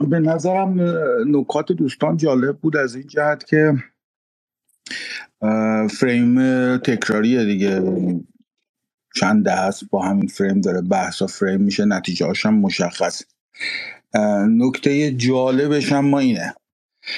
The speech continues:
وقتی دارن صحبت می‌کنن باید چی کار کنیم، چی کار خوبه بکنیم یا چی کار خوب نیست بکنیم، یعنی ریشه مشکل اینجاست. اون شهروندی که نظرش این نیست اصلاً تو بازی نیست.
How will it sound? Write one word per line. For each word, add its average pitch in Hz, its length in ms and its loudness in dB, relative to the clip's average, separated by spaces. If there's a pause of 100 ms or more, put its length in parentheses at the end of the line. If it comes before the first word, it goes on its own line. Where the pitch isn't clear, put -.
(180)
وقتی 117 280 0
دارن 123 260 2
صحبت 110 500 2
می‌کنن 107 300 2
باید 104 160 0
چی - 220 -2
کار 104 300 0
کنیم، 113 760 0 (380)
چی - 160 -4
کار 110 220 0
خوبه 107 340 2
بکنیم 104 440 2
یا 101 80 2
چی 101 200 -2
کار 95 360 -2 (280)
خوب 95 340 0
نیست 101 340 2
بکنیم، 107 640 2
یعنی 101 200 2
ریشه 113 440 2
مشکل 117 420 2
اینجاست. 95 440 -2 (1300)
اون 147 240 4
شهروندی 117 840 2
که 104 160 0
نظرش 98 680 0
این 104 280 4
نیست 120 200 2
اصلاً 120 260 0
تو 123 120 -6
بازی 113 340 2
نیست. 131 380 0